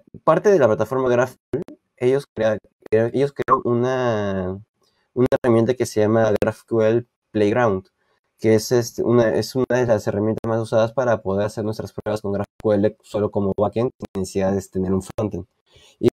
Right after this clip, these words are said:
lo hace mediante web. Esa es una de las herramientas que nos han dejado y las vamos a seguir usando, eh, con Prisma. Dentro de un rato voy a hablar de eso. Ahora sí,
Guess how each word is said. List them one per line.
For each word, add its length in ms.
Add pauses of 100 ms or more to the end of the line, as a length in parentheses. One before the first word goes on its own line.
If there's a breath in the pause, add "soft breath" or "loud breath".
lo 120
hace 140
mediante 380
web. 180 (460)
Esa 260
es 120
una 100
de 60
las 100
herramientas 380
que 80
nos 160
han 160
dejado 360
y 200
las 200
vamos 220
a 40
seguir 140
usando, 480 (280)
eh, 160
con 240
Prisma. 380 (180)
Dentro 180
de 80
un 60
rato 160
voy 80
a 40
hablar 140
de 80
eso. 240 (760)
Ahora 160
sí, 280